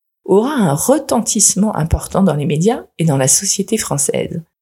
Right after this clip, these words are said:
C'est à la demande de la rédaction du magazine que le ministre a accepté de porter cette marinière, mais aussi une montre et un appareil d'électroménager fait en France. Mais c'est alors la marinière que le public et les médias retiendront,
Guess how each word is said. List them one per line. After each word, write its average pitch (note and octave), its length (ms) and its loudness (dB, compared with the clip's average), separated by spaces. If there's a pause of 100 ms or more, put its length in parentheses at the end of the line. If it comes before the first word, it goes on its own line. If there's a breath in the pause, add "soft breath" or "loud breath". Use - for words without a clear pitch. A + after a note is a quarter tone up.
(260)
C'est D#3+ 240 2
à C3 60 6
la B2 140 4
demande F#3+ 440 4
de D3+ 80 4
la B2+ 100 -2
rédaction C3+ 560 -2 (140)
du F3+ 100 0
magazine D#3 640 0
que - 100 -2
le - 120 -2
ministre - 600 -2
a B2 120 -4
accepté - 520 -2
de - 120 -2
porter - 460 -6
cette - 400 -8
marinière, F#3+ 680 -4 (460)
mais A#3+ 120 4
aussi E4 500 2
une F#3+ 160 6
montre - 480 -2 (120)
et E3+ 140 0
un B2+ 120 -2
appareil C#3 440 -2
d'électroménager C3 880 -2
fait - 140 -4
en C3+ 100 -8
France. - 600 -8 (100)
Mais - 80 -2
c'est - 240 0
alors C#3 240 2
la B2+ 100 -2
marinière D#3 760 -2
que - 100 -2
le C3 120 -2
public F#3 680 -4
et B2+ 80 -8
les A#2+ 120 -4
médias C3 480 -4
retiendront, C3 760 -4